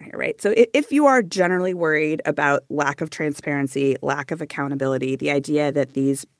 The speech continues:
powerful social networks, you know, have a lot of influence over the news environment, over, you know, our political conversations, over general public conversation, um,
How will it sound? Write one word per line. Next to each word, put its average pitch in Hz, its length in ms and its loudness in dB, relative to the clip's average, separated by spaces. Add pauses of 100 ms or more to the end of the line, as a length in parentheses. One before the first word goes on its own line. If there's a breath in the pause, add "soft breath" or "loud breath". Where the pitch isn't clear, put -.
(180)
powerful 156 420 -2
social 156 300 -2
networks, 135 480 -2
you 147 60 -4
know, 139 80 -6
have 147 220 -4
a 190 60 2
lot 190 180 2
of 202 120 0
influence 175 680 0
over 143 540 2 (380 loud breath)
the 160 100 2
news 208 300 8
environment, - 800 -2
over, 147 520 4 (120)
you 147 80 2
know, 135 120 2
our 135 140 0
political 180 480 0
conversations, - 880 -8
over 139 240 2
general 156 380 2
public 139 320 -6
conversation, - 760 -6 (640 loud breath)
um, 147 340 4